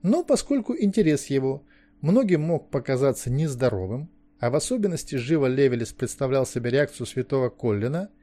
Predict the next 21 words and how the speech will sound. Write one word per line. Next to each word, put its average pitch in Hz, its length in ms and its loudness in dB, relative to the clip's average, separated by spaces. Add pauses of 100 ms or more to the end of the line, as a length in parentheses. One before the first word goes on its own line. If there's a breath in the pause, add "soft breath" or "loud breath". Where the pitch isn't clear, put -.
(240 soft breath)
когда 123 320 0
он 123 100 -2
скажет 113 460 -2
ему, 113 360 -6
что - 240 6
хочет 175 340 4
разыскать 170 500 2
все - 200 0
сохранившиеся 160 800 -2
материалы 147 500 2
по 139 140 0
убийствам, 135 640 0 (160 soft breath)
совершённым 151 760 0
доктором 135 440 0
Маккехтом, 127 680 -2 (480 soft breath)
то 123 120 0
действовать 113 500 -2
напрямую 143 540 -2
было 202 240 -2
никак 196 460 0
нельзя. 98 460 -8